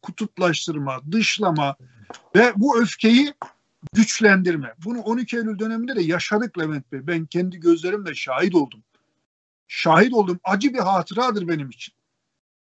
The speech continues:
Ya ben çocukluğumda hiç unutmam. Tuhafiye dükkanları vardı böyle, e, bizim Yozgat'taki hemen, e, ş-,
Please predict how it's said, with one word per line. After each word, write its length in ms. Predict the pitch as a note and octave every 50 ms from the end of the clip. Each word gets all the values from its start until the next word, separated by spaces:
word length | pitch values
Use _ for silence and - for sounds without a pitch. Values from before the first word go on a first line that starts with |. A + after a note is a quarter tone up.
| _ _ -
Ya 120 | D3 C3+
ben 200 | D#3 F3+ F3 F3 - _
çocukluğumda 600 | - G#3 G#3+ F#3+ G#3+ - G3 F#3 F#3+ F#3+ A3 C4+
hiç 140 | C4+ - A3+
unutmam. 380 | G#3 G3+ - - A3 B3 C4+ C4+ _ _ _ _ _ _ _ _ _ _
Tuhafiye 460 | - A3+ A#3+ B3 A#3+ G#3 C4+ C#4 A3+
dükkanları 560 | B3+ G#3 - B3 B3 A#3+ A#3+ A#3+ B3 C4+ C4+
vardı 340 | A3+ F3+ D#3+ D#3 C#3 D#3 D3+
böyle, 220 | E3+ F3+ F#3 G3 F#3+ E3+ - _ _ _ _ _ _ _ _ _ _ _ _ _ _ _ _ -
e, 320 | D#3 D#3 D#3 D#3 D#3 D#3
bizim 260 | F3 E3+ G3 G#3 F#3+
Yozgat'taki 720 | F#3 G#3+ G#3 F#3+ F#3+ G3 F#3 - - G#3 - - G#3+ F#3 E3
hemen, 320 | F#3 F#3 G3 G3 F#3 F3 D#3+ F3+
e, 360 | F3 E3+ E3 D#3+ D#3+ E3 F3+
ş-, 200 | - - -